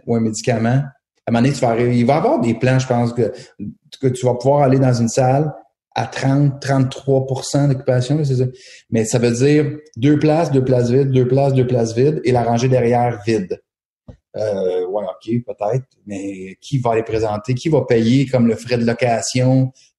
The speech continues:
toutes les équipes techniques, le frais de publicité pour ça, quand finalement ton, ton, ton, ton, tu pourras, pogneras même pas ton break-even? Je, je sais, je sais pas, tu sais, l'avenir va être, va être, euh,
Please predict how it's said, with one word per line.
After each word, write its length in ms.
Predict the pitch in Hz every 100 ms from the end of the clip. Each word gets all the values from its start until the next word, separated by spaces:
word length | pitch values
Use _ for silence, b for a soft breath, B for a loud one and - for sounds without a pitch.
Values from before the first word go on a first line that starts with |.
| -
toutes 100 | 127
les 200 | 120 120
équipes 220 | 127 127
techniques, 460 | 127 - 139 139 123
le 80 |
frais 200 | 113 -
de 80 | 117
publicité 840 | 107 - 143 139 131 - - 147 147
pour 180 | 123 -
ça, 320 | - 156 160 - - _ _ _ _ 123
quand 160 | 120 117 - -
finalement 360 | - 120 117 135
ton, 340 | 131 113 107
ton, 240 | 104 107 104
ton, 220 | 110 107
ton, 180 | 107 104
tu 140 | -
pourras, 200 | 101 110 107 104 _ _
pogneras 220 | 123 117
même 160 | 120 120
pas 80 | 131
ton 140 | 131
break-even? 720 | 117 120 117 117 120 139 131 - B B
Je, 200 | 127 127
je 220 | 123 127
sais, 340 | 127 - 131
je 160 | 120 120
sais 180 | 120 131
pas, 200 | 135 139
tu 120 | 135
sais, 20 |
l'avenir 460 | 117 117 117 135 135
va 100 | 123
être, 180 | - 104
va 240 | 107 113
être, 120 | 110 113
euh, 260 | 110 101